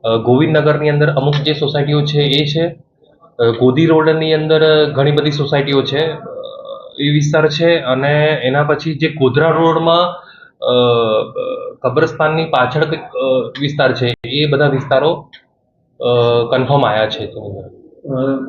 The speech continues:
Speaker 2: એક એવો, એવો પણ ઉલ્લેખ કરવામાં આવ્યો છે કે આ દરમિયાન આપને પણ કોઈ ભય છે ને આપની વાત કરી?
Speaker 1: હવે ભય, ભયનો, અ, પ્રશ્ન એવો છે કે આજે પણ ન્યૂઝપેપરમાં આવ્યું છે કે, અ, જીવનો જોખમ છે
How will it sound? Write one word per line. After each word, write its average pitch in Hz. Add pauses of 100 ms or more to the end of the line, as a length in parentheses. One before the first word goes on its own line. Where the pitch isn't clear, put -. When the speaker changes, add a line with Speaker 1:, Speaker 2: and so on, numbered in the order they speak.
(140)
Speaker 2:
એક 160
એવો, 160
એવો 170
પણ 175
ઉલ્લેખ 135
કરવામાં 131
આવ્યો 127
છે 127
કે 131
આ 131
દરમિયાન 131
આપને 120
પણ 135
કોઈ 135
ભય 120
છે 120
ને 123
આપની 120
વાત 113
કરી? -
Speaker 1:
હવે 160
ભય, 120 (280)
ભયનો, 127 (160)
અ, 139 (100)
પ્રશ્ન 139
એવો 151
છે 151
કે 147
આજે 135
પણ 143
ન્યૂઝપેપરમાં 127
આવ્યું 110
છે 123
કે, 120
અ, 113
જીવનો 120
જોખમ 110
છે -